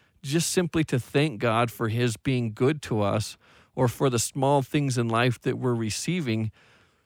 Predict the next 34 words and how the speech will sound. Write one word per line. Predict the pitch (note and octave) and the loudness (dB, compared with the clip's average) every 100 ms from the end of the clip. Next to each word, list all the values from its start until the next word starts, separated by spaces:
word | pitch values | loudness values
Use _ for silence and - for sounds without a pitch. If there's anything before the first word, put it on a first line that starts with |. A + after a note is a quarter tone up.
| _ _ _ - | _ _ _ -2
Or | C#3 C#3 - _ _ - | 2 2 -2 _ _ -4
are | D3+ | -2
the | C#3 | -2
fasts | B2+ E3 E3 D#3+ - | -2 0 2 2 -2
just | D#3+ C#3+ | -4 -2
typically | - D3+ - D#3+ | -2 -4 -2 -2
reserved | C#3 B2+ A2+ C#3+ C#3+ | 0 0 2 4 2
because, | B2 - C3 A2+ | 0 -4 -4 -2
you | D3+ | -2
know | D3+ | 0
what, | C3+ C#3 - | 2 2 0
we | C3+ | 0
don't | D3+ C#3 | 0 0
have | D3 C3+ | -2 -2
enough | C3 A#2 B2+ | -2 -2 -2
money | C3 C3+ C3 | -2 0 -2
in | A#2 | -2
the | A2 | -2
bank | A#2+ B2 - | -2 -2 -4
to | A2 | -8
cover | - B2+ B2 | -4 -2 -2
this | A2+ G#2+ | -2 -2
month | A#2 A2 B2 G2+ | -2 -2 -2 -4
and | G#2+ | -4
we | B2 | -2
need | B2+ A2 | -2 -4
some | - A2 A2+ | -4 -2 0
miracle | B2 B2 - A#2 | 2 0 0 -2
that's | A2+ F#2+ | -2 -8
going | - A#2 A2 | -4 -2 -2
to | A#2 | -2
deliver | A#2+ G#2+ A#2+ A#2 | -2 0 0 2
us, | A2+ A2 - | 2 2 -2
or, | G#2+ G2+ G2+ | -2 0 0